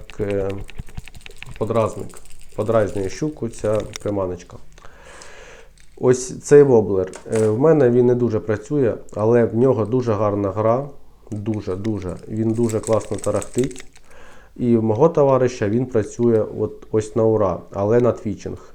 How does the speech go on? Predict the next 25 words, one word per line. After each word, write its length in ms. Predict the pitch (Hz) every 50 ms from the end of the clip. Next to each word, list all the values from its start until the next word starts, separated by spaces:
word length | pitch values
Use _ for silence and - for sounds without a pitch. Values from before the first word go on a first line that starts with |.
| - - -
Якщо 340 | 101 95 - - - 120 110
я 120 | 110 104
цей, 420 | - - 123 113 107 104 104 - - 120
е, 360 | 110 107 107 107 104 101 104
роблю 420 | 107 104 101 107 107 113 113 113 110 117
більш, 460 | 117 113 113 110 98 - - - -
е, 140 | 104 101 101
плавну 600 | - - 117 135 147 151 160 165 160 151 151 - -
проводку, 580 | - 143 135 135 139 135 - - - - 127 123 - - - - - - - - - - - - - - -
то, 360 | 123 120 117 117 117 113 110 - - 131
е, 120 | 123 120
рівномірку, 580 | 123 123 117 120 117 113 113 113 110 - - 107
скажімо 420 | - - 110 107 101 110 107 104
так, 320 | 101 - 107 101 98 - - - - - - - - - - - - - - - -
то 160 | - 120 117
цей 220 | 117 - 143 143 139
на 100 | 135 127
твічингі 480 | - - 113 107 - - 107 104 101
класно 380 | 101 - 107 98 92 - 101 90
працює. 560 | - 101 95 - - - 104 98 92 90 - - - -
Він 280 | 113 113 113 113 110 - - - - - -
швидко, 640 | - - - 123 123 120 123 - - 110 107 104 - - - - - - - - - - - - - - - - - - - - - - - 110
е, 140 | 110 107 104
швидко 640 | 104 - - 120 120 117 117 - - 110 107 107
віляє, 420 | 107 110 110 110 113 107 107 107